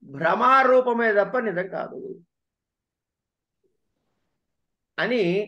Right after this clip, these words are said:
మనకి అనేకమైన ఉపాయాల్ని ఇక్కడ పెద్దలు ఒకటి కాదండి, దీని నుంచి ఎన్ని రకాలుగా దీన్ని వ్యాఖ్యానం చెయ్యాలో అన్ని రకాలుగాను వాళ్ళు మన కోసమని వ్యాఖ్యానం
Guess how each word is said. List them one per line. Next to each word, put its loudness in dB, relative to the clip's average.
మనకి -6
అనేకమైన -4
ఉపాయాల్ని -4
ఇక్కడ -6
పెద్దలు -2
ఒకటి -6
కాదండి, -2
దీని -6
నుంచి -8
ఎన్ని -6
రకాలుగా -2
దీన్ని -4
వ్యాఖ్యానం -6
చెయ్యాలో -2
అన్ని -6
రకాలుగాను 0
వాళ్ళు -2
మన -4
కోసమని -4
వ్యాఖ్యానం -4